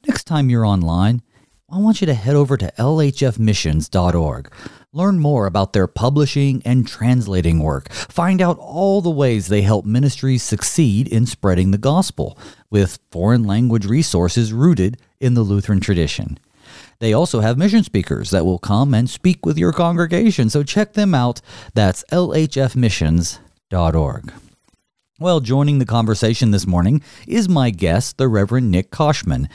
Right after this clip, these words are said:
pastor of Mount Olive Lutheran Church in Forest Grove,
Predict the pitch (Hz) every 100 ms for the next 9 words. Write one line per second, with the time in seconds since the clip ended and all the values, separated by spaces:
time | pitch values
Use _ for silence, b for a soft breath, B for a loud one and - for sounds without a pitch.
0 | B B 117 113 120 - 123 101 87 101
1 | 165 - 104 104 107 92 101 147 - 156
2 | - 120 117 - - 95 - - 127 139
3 | 143 - 120 107 85 82 -